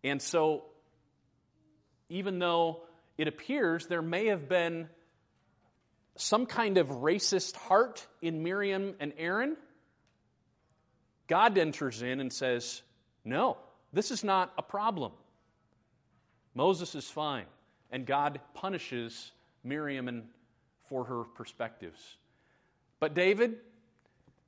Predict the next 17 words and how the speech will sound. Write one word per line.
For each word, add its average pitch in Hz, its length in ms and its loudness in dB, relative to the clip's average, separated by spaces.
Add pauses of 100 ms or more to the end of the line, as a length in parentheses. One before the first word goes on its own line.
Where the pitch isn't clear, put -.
(120)
David, 165 320 0
yes, - 560 -4 (440)
<laughs> - 280 -16
many. 98 280 -10 (1000)
So 185 380 6
let's - 520 -4 (140)
see 170 260 -4
how 156 140 -2
we 147 140 -4
can 131 160 -8
do. 104 180 -8 (340)
Saul 208 300 4
gave 214 260 4
David 190 280 4
his 196 140 -2
daughter 185 280 2
Michal 196 520 2